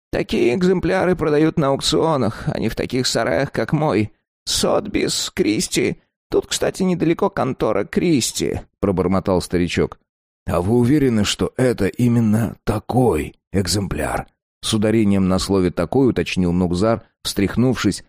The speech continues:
и удвоив внимание. "Да, уверен. Это редкая марка. Подобных в мире мало. Даже если я продам десять таких магазинчиков", он развел руками, "я не смогу оплатить ее десятой части".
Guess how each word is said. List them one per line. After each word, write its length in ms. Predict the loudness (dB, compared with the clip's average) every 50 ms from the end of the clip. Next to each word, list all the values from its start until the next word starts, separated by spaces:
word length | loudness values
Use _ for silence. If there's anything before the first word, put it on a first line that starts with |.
| _ _
и 80 | 0 2
удвоив 460 | 2 2 2 2 2 4 4 2 2
внимание. 580 | 2 2 2 2 2 2 0 0 -2 -4 -6 -8 -14 _ _ _ _ _ -6
"Да, 640 | -2 0 2 2 2 2 0 0 0 0 -2 -4 -6 -6
уверен. 720 | -2 0 0 2 2 2 2 2 2 0 0 0 -2 -4 -6 -8 _ _ _ _ _
Это 240 | -4 -2 0 0 0
редкая 460 | 0 0 -2 -4 -2 0 0 0 2
марка. 600 | 0 0 0 -2 -2 -2 0 0 0 -2 -4 -6 _
Подобных 560 | -6 -4 -2 0 0 0 0 0 -2 -2 0 -2
в 40 |
мире 320 | 0 2 2 2 2 2 2
мало. 500 | 2 2 0 2 2 2 2 2 0 -2 _ _ _ _ _ _ _ -6
Даже 280 | -2 -2 0 0 2
если 240 | 2 0 2 2 0
я 100 | 0 0
продам 400 | 0 -2 -2 0 0 0 0 2
десять 360 | 2 2 2 2 0 -2 -4
таких 320 | -4 -6 -2 0 0 0 0
магазинчиков", 1000 | 0 0 0 0 0 2 0 0 0 0 0 0 0 2 0 -2 -2 -6 -10 -14 -18 _ _
он 200 | 2 2 4 4
развел 400 | 4 2 2 2 2 2 4 4
руками, 520 | 4 2 2 2 0 2 2 0 -2 -6 -10 _ _ _ _
"я 220 | -6 -2 0 0 2
не 140 | 2 2
смогу 380 | 2 2 0 0 0 2 2 2
оплатить 500 | 2 2 2 0 0 2 2 0 0 2
ее 180 | 0 2 2 2
десятой 520 | 2 0 0 0 0 -2 -2 -2 -4 -4
части". 560 | -2 0 0 0 0 -2 -4 -6 -6 -6 -8